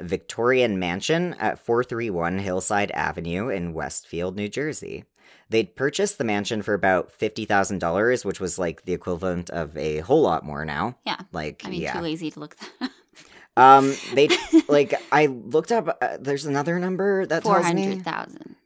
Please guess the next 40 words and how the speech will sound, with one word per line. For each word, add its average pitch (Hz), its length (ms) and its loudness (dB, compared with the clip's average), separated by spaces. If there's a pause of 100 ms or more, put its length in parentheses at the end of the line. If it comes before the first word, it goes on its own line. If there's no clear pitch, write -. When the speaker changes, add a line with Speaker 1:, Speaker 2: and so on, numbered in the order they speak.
Speaker 1:
It, 139 160 6
it 185 100 6
was 190 120 2
a 180 80 6
lot, 95 540 2
and 117 160 2
they 123 80 6
were 123 100 6
definitely 143 540 2
living 98 520 0
way 120 440 4
above 98 380 0
their 101 120 2
means 87 320 -4
because 85 320 -6
of 76 80 -8
it. 76 160 -8
They're 120 140 4
Speaker 2:
Yeah. 127 100 6
Speaker 1:
basically 123 280 4
house 85 260 -2
poor, 73 260 -10
and 82 100 -4
I'm 92 140 -2
not 107 220 0
sure 104 180 -4
why 92 140 0
they 87 100 -2
thought 82 220 -4
they 80 100 -6
needed 80 220 -8
a - 20 -8
nineteen-room 80 1200 -8
mansion 80 400 -8
for 80 220 -8
three 80 260 -8
kids, 82 300 -8
but - 160 -12
Speaker 2:
I 98 160 -8
don't, 151 240 -8